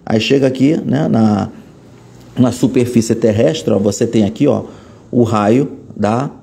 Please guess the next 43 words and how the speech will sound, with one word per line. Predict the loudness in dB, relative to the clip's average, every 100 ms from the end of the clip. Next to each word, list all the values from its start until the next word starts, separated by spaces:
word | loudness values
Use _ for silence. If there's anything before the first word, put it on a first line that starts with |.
| -20 _ -20 -6
Terra, | 2 2 2 0 -4 -2
que | 0
é | 0
seis | 0 0 2
mil | 2 2
trezentos | 0 -2 -4
e |
setenta | -4 -2 0
e |
um | -2
quilômetros. | -2 -2 -4 -8 -14 -20 -20 -8 -4
Então, | 0 0
o |
que | 2
que | 2
a | 2
gente | 0
vai | 0 0
fazer? | 0 0 0 2
De | 0
posse | 2 2 2 -2
aqui | -2 -2
já | 0 0
da, | 0 -2 -2 -6 -10 -18 -20 -16 -6
da, | -2 0 -2 -4 0
tem | 0
a | 0
fórmula, | 0 2 2 2 0 -4 -12 -18 -14 -2
vamos | 0 0 0
pe-, | 0 0 -6 -2
pegar, | 2 4 2
vamos | 2 2 2
aproveitar | 2 0 0 -2
esse | -4
espaço | -6 -4 -4 -6
aqui, | -2
ó, | 0
vou | 2
botar | 2 2 0
o | 0
volume | 2 2 2
da | 2 0
Lua. | 2 4 4 0 -6